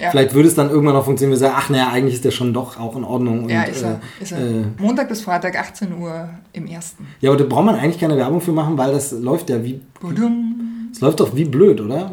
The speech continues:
Speaker 2: Das läuft doch wie geschnitten Brot.
Speaker 1: Es läuft Montag bis Freitag um achtzehn Uhr im Ersten.
Speaker 2: Nein, aber ich meine, die, der Vorabend war doch immer oft ein A R D-Problem.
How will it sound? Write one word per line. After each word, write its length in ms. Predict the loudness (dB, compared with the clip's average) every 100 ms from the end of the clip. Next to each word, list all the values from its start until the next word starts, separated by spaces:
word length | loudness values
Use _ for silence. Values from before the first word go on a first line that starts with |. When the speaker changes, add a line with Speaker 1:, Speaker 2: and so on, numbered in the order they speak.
| -12
Speaker 2:
Das 160 | -4
läuft 220 | -2 0
doch 120 | -2 -2
wie 140 | 0
geschnitten 540 | 0 0 0 -2 -2 0
Brot. 320 | 0 0 -4
Speaker 1:
Es 120 | -8
läuft 180 | -4 -4
Montag 280 | -4 -6 -4
bis 100 | -6
Freitag 320 | -6 -4 -4
um 80 | -6
achtzehn 320 | -8 -6 -6
Uhr 120 | -6
im 40 | -4
Ersten. 120 | 0
Speaker 2:
Nein, 200 | 4 4
aber 80 | 4
ich 80 | 4
meine, 220 | 4 4 4
die, 160 | 2
der 300 | 2 4 4
Vorabend 380 | 4 4 6 6
war 100 | 4
doch 160 | 2 4
immer 360 | 6 6 6
oft 360 | 2 -4 -6 -4
ein 100 | -4
A 240 | -2 0 2
R 60 |
D-Problem. 840 | 6 8 6 4 0 2 2 2